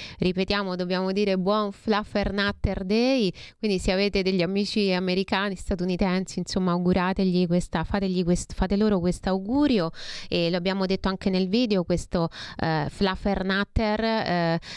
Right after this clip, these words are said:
fluff è questa crema, eh, di marshmallows e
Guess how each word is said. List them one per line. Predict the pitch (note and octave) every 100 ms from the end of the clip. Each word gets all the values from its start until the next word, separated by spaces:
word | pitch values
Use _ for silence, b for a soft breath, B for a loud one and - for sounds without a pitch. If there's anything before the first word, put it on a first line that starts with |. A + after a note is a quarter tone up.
| B
fluff | - G#3+ G3 G#3+ - C#4
è | B3+ A3+ G3+ G3+
questa | - G#3 G#3+ - G3 F3+ F3 F3
crema, | - A#3 A#3 A#3 A#3+ B3 B3+ -
eh, | F#3+ F#3
di | F#3+ G#3
marshmallows | G3 F#3 F#3 - G3+ F#3 E3+ E3+ F3 F#3+ E3+
e | F#3 F3+ F3 E3+